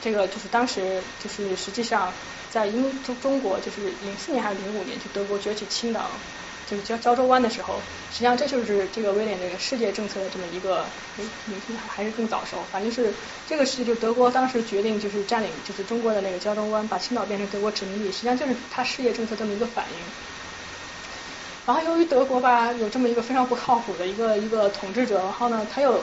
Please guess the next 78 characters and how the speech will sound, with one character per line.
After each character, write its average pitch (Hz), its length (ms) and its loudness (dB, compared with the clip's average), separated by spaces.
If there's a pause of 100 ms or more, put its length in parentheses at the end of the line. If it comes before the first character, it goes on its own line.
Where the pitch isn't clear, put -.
一 196 80 -2
个 220 120 0
非 247 160 2
常， 214 320 0 (580)
就 220 60 -4
是 190 260 0 (180)
非 302 140 0
常 233 160 0
就 233 80 2
是 220 80 0
具 254 140 -2
有 - 80 0
侵 - 240 0
略 247 120 4
性 233 80 2
的 214 120 0
政 254 260 0
策， 196 160 -4 (800)
那 330 80 0
么 320 120 -2
肯 214 160 -2
定 214 120 -2
后 320 180 2
果 208 160 4
就 202 100 2
是 196 200 0
大 240 160 2
家 240 80 4
都 240 80 0
会 226 100 -4
去 202 120 -4
提 254 180 -2
防 - 260 -2
他。 - 160 -2 (800)
然 233 100 0
后 294 80 2
这 392 140 4
种 254 180 4
提 339 140 2
防 311 100 6
的 285 80 2
后 330 140 -2
果 240 100 4
又 247 80 4
是 254 80 2
什 220 160 0
么 196 80 -4
呢？ 214 80 -2
就 247 140 0
是 240 80 -2
说 233 240 0 (640)
别 277 100 6
的 - 80 4
国 196 100 4
家 277 220 6
怀 190 160 2
疑 220 60 2
他， 220 100 0
德 220 160 -2
国 254 100 4
会 277 60 2
感 208 160 2
到 - 60 -6
自 226 120 -4
己 202 80 -2
被 208 120 2
孤 262 200 0
立， 233 140 2
所 226 160 -4
以 - 20 -4
他 262 80 -2
会 277 120 0
感 214 120 2
到 180 140 -2
自 254 140 -6
己， 190 100 -2 (380)
他 277 80 -2
会 277 120 2